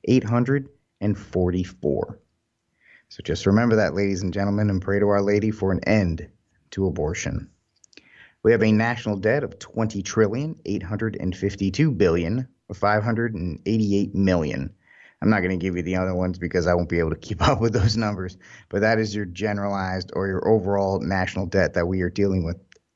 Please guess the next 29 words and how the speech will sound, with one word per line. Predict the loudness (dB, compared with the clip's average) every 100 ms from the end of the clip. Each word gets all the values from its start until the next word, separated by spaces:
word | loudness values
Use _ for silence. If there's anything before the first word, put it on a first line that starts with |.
| -4
today. | 0 2 0 -4 _ _ _ _ _ _ _ -20 -16 -2
Now, | 0 0 -4 _ _ _ -20 _
let's | -2 2
get | 2 2
to | 0
the | 0 -2
story | 2 4 4
of | 4
the | 4
day. | 2 0
The | -4
story | -8 -6 -2 0
of | 0
the |
day | 2 2 2 2
looks | -2 -6
to | -6 -4
be | -2 -2 -2
from | 0 2 2
Variety, | 0 -2 -2 -6 -8 -10 _ _ _ _ _ _ _ _ _ -4
and | 2 4
it | 4
is | 4 0 -2
Oscars | -4 -4 -4 -2 0
on | 0
pace | -2 -4 -6
for | -6 -4
new | 0 0
low | 4 4 2